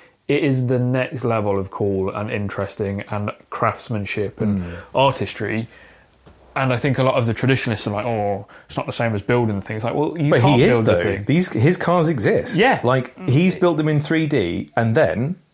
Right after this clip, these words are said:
Speaker 2: people go and make them for real, and he is
Speaker 1: Like the
Speaker 2: designing
Speaker 1: Need for Speed Volvo is
Speaker 2: Yeah,
Speaker 1: the, or
Speaker 2: Travis
Speaker 1: the Polestar,
Speaker 2: Pastrana's
Speaker 1: Travis
Speaker 2: Gymkhana car. Like, there were so many, there are so many things that he's, you know, the Dan-, recent Daniel Larson project, all this kind of stuff, like,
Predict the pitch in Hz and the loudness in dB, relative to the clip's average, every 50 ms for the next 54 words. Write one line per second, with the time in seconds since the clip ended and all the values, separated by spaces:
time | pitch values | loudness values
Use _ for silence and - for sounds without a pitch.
0 | _ - 147 139 143 147 151 147 143 131 127 120 127 123 - - 143 156 175 127 | _ 0 0 2 2 4 4 4 4 4 2 2 0 -2 -2 -2 -2 0 0 0
1 | 90 82 - - 110 107 104 127 151 143 127 - - 143 151 180 160 143 151 147 | 0 -2 -2 -2 -2 0 0 0 0 0 0 0 0 0 0 0 0 2 2 0
2 | 143 - 143 - - - 139 139 135 131 127 123 127 139 139 147 143 131 135 123 | 0 0 -4 -4 -2 0 2 2 2 2 0 0 2 2 2 2 2 2 2 2
3 | 117 113 110 104 - 381 381 - 135 - - - - 127 120 117 117 110 190 180 | 2 2 2 2 2 2 2 4 4 2 2 2 2 2 4 4 4 2 2 2
4 | 135 123 - 117 - - 180 180 185 180 175 170 165 147 139 127 127 123 170 170 | 4 2 2 2 0 0 0 2 2 2 2 2 2 2 4 4 4 2 2 0
5 | 175 - - 208 208 208 190 170 - - - 98 78 78 80 80 82 - - 117 | 0 0 0 0 0 2 0 -2 -2 -2 -2 0 0 0 -2 -4 -6 -4 -2 -2
6 | 120 117 113 - - - - 113 - - 135 139 139 135 127 - - - 175 175 | -2 -2 -4 -6 -10 -8 -8 -6 0 0 2 2 2 2 0 -2 0 2 2 4
7 | 170 165 165 156 151 147 135 123 - - - 127 127 127 123 - - 160 160 156 | 4 2 0 0 0 0 0 0 -4 -2 0 2 2 2 2 0 2 2 2 2
8 | 151 147 147 143 - 156 131 110 98 92 95 107 - 104 113 120 117 - 120 117 | 2 0 0 0 0 -2 0 0 -2 -2 -2 -4 -2 -2 -2 -2 -2 -2 -2 -2
9 | 101 95 98 95 120 110 98 117 120 127 135 131 127 - - 123 107 110 107 104 | 0 -2 -2 -2 -2 -4 -2 -4 -4 0 0 0 0 0 -2 -2 -2 -2 0 0
10 | 98 104 117 135 - - 123 - - 95 90 92 90 - 147 165 180 185 180 - | 0 -2 -2 -2 -4 -4 -2 0 0 0 0 0 0 0 2 2 4 2 2 0
11 | - 156 139 - - 110 90 - - 92 90 90 - | -2 -2 -2 2 2 0 0 2 0 -2 -2 -2 -4